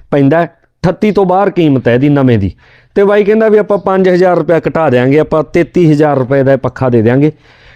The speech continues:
ਕੋਸ਼ਿਸ਼ ਇਹ ਕਰਿਓ ਦੋਸਤੋ, ਜੇ ਤੁਸੀਂ ਨਵਾਂ ਬਿਨਾਂ ਸਬਸਿਡੀ ਤੋਂ ਕਿਸੇ ਹੋਰ, ਅ, ਸਿੱਧਾ ਖਰੀਦਦੇ ਹੋ, ਉੱਥੇ ਤੁਹਾਨੂੰ ਉੱਥੋਂ ਮਹਿੰਗਾ ਵੀ ਮਿਲਣਾ ਹੈ। ਇਹ ਬਾਈ ਦੀ ਮਜਬੂਰੀ ਹੈ, ਇਹਨੇ ਵੇਚਣਾ ਹੈ, ਤਾਂ ਤੁਸੀਂ ਤੇਤੀ ਹਜ਼ਾਰ ਨੂੰ ਧਿਆਨ 'ਚ ਰੱਖ ਕੇ ਖਰੀਦ ਲਿਓ। ਕਈ ਵਾਰ ਆਪਾਂ ਕੁਛ ਵੀਰ ਲਾਲਚ ਵੀ ਖੈਰ ਹੁੰਦਾ ਹੈ,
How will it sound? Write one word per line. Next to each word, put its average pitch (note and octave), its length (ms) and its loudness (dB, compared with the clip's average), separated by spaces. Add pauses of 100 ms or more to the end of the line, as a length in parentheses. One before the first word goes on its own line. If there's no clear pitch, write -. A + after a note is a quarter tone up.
ਕੋਸ਼ਿਸ਼ G#3 340 2
ਇਹ A3+ 100 2
ਕਰਿਓ F#3 300 0
ਦੋਸਤੋ, F#3 260 0
ਜੇ F#3+ 140 2
ਤੁਸੀਂ F3 240 0
ਨਵਾਂ E3 480 -2 (520)
ਬਿਨਾਂ E3 340 0
ਸਬਸਿਡੀ F#3 480 0
ਤੋਂ F3 160 0
ਕਿਸੇ E3+ 260 0
ਹੋਰ, E3 580 2 (140)
ਅ, - 20 2
ਸਿੱਧਾ G3 320 -2
ਖਰੀਦਦੇ F3 400 0
ਹੋ, F#3 100 2 (140)
ਉੱਥੇ F#3 200 -2
ਤੁਹਾਨੂੰ F3+ 260 2
ਉੱਥੋਂ E3+ 220 -2
ਮਹਿੰਗਾ F3+ 320 0
ਵੀ F#3+ 100 2
ਮਿਲਣਾ D#3+ 300 0
ਹੈ। D#3 120 -4 (400)
ਇਹ G3+ 100 2
ਬਾਈ G3 200 0
ਦੀ G3 120 0
ਮਜਬੂਰੀ E3+ 480 2
ਹੈ, G3+ 40 2
ਇਹਨੇ G3 140 0
ਵੇਚਣਾ E3 340 0
ਹੈ, E3+ 80 -2
ਤਾਂ E3+ 140 0
ਤੁਸੀਂ D#3 300 -2
ਤੇਤੀ - 360 -2
ਹਜ਼ਾਰ E3+ 220 2
ਨੂੰ C3+ 140 0
ਧਿਆਨ C#3+ 260 -2
'ਚ B2+ 100 -2
ਰੱਖ B2 160 -2
ਕੇ C3+ 120 -2
ਖਰੀਦ A#2+ 260 0
ਲਿਓ। C#3+ 160 0 (440)
ਕਈ F3 140 2
ਵਾਰ F#3+ 100 2
ਆਪਾਂ E3+ 540 -2
ਕੁਛ D#3+ 260 -2
ਵੀਰ D#3 300 2
ਲਾਲਚ D3+ 360 0
ਵੀ F3+ 120 0
ਖੈਰ E3 180 0
ਹੁੰਦਾ C#3 260 0
ਹੈ, D#3+ 60 -4